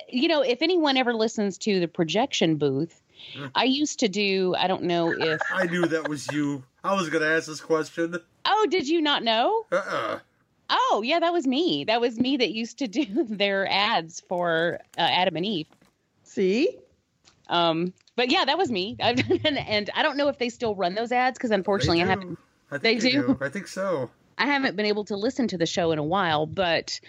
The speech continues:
Speaker 1: um, yeah, for the longest time, I would do the, I would do those Adam and Eve ads for Projection Booth, and I love doing that. I don't, I,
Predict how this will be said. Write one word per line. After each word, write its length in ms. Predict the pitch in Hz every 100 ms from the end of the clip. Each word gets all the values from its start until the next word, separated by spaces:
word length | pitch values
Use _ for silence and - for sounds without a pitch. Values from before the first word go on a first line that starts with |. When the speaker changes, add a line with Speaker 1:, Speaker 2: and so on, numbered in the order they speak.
| - - -
Speaker 1:
um, 240 | - 170 160
yeah, 180 | 202 269
for 160 | -
the 120 | 180 156
longest 400 | 160 226 262 -
time, 340 | 196 233 170
I 180 | 160 208
would 140 | 214
do 160 | 185 196
the, 260 | 202 165
I 220 | - 165 190
would 160 | 196
do 160 | 185 196
those 220 | 180 170
Adam 240 | 165 180
and 100 | 160
Eve 160 | 165 196
ads 320 | 135 85 -
for 180 | - -
Projection 440 | - 170 160 - 147
Booth, 200 | 139 147
and 140 | -
I 100 | 330
love 260 | 403 440 370
doing 300 | 285 403 226
that. 220 | 139 135
I 40 | 202
don't, 340 | 269 233 107
I, 160 | -